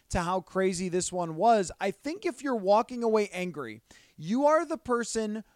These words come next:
who believed Kirk Cousins would come through in this game, and you watched Kirk Cousins play a halfway decent football game, maybe even an above-average football game,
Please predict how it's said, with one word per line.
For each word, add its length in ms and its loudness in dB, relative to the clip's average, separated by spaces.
who 200 -4
believed 680 0
Kirk 240 -2
Cousins 420 -2
would 180 -2
come 240 -4
through 300 0
in 80 -2
this 200 -4
game, 360 -4
and 160 -2
you 120 0
watched 500 -2
Kirk 240 0
Cousins 420 0
play 540 2
a 80 -6
halfway 520 -2
decent 440 -6
football 400 2
game, 260 -2
maybe 260 0
even 220 -2
an 100 2
above-average 680 2
football 400 2
game, 380 -2